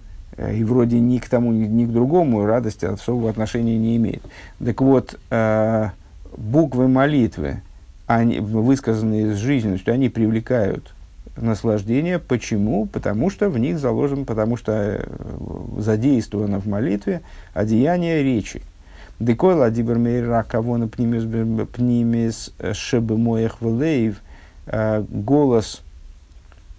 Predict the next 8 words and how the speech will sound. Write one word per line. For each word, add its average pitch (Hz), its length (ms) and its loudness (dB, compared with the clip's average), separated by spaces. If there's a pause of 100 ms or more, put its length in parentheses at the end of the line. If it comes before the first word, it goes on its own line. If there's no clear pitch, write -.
(260)
э, 50 60 -14 (880)
который 110 380 2
задействован 104 800 0
в 87 40 -16
произнесении 107 560 0
молитвы, 165 600 0 (100)
он 139 220 2
пробуждает, 110 720 2